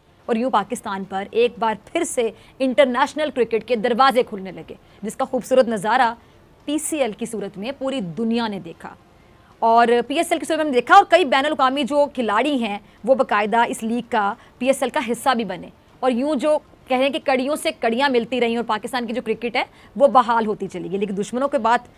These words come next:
कैसे हजम होती कि पाकिस्तान के क्रिकेट के जो मैदान है, जो उन्होंने वीरान करने की कोशिश की थी साजिश करके,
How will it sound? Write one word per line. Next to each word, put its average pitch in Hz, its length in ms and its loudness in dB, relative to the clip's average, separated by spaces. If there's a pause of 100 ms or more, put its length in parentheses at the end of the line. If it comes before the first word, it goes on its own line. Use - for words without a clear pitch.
(100)
कैसे 311 260 -2
हजम 277 300 0
होती 254 320 -2 (420)
कि 262 60 -2
पाकिस्तान 247 440 0
के 277 80 0
क्रिकेट 247 360 -4
के 262 120 4
जो 240 120 2
मैदान 226 500 0
है, 269 140 2 (220)
जो 262 80 4
उन्होंने 262 220 6
वीरान 262 360 6
करने 339 240 8
की 330 100 2
कोशिश 269 320 2
की 294 120 -2
थी 311 100 0
साजिश 359 360 6
करके, 320 280 6